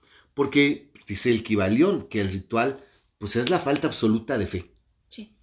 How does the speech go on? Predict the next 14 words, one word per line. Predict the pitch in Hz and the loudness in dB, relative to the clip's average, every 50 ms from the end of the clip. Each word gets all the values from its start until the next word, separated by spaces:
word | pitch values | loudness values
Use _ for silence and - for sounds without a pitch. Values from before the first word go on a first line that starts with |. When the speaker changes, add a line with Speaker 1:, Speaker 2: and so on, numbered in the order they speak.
| _ _ _ _ _ - | _ _ _ _ _ -2
Speaker 1:
Que | 127 120 | 0 0
si | - 123 113 - | 0 0 -2 0
tú | - 156 180 | 0 2 4
recurres | 202 220 208 214 165 160 180 165 - | 6 4 4 4 2 2 2 4 2
a | 160 | 2
un | 160 156 | 2 2
ritual | 160 156 - 151 151 | 2 2 2 2 0
es | 147 - | 0 -2
porque | - - - - 127 | -6 -6 -4 -2 0
no | 120 120 113 | 0 0 0
tienes | - 123 120 120 120 110 110 - | 0 0 0 0 0 -2 -4 -6
fe, | - 92 80 - - _ _ _ _ _ _ _ _ _ | -6 -6 -6 -6 -10 _ _ _ _ _ _ _ _ _
¿sí? | - - - 127 131 135 139 131 135 - _ _ _ _ _ _ _ _ _ _ _ - | -10 -4 0 2 4 4 4 2 -2 -12 _ _ _ _ _ _ _ _ _ _ _ -6
Y, | 185 185 170 - - _ | -4 -4 -4 -4 -8 _